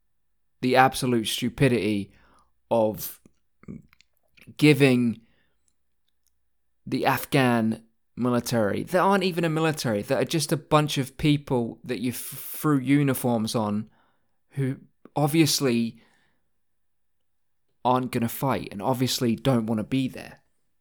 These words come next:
I mean, it was fucking obvious many, many years ago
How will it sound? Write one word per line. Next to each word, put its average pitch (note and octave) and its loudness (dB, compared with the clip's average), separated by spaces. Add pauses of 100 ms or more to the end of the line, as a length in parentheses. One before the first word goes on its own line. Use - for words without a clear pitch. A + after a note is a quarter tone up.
(920)
I C#3+ 2
mean, D3 -2 (640)
it A#2+ -2
was D3+ -2 (520)
fucking G3+ -2
obvious F3+ 4 (240)
many, G3 6
many F#3 6
years F#3 6
ago A2+ -2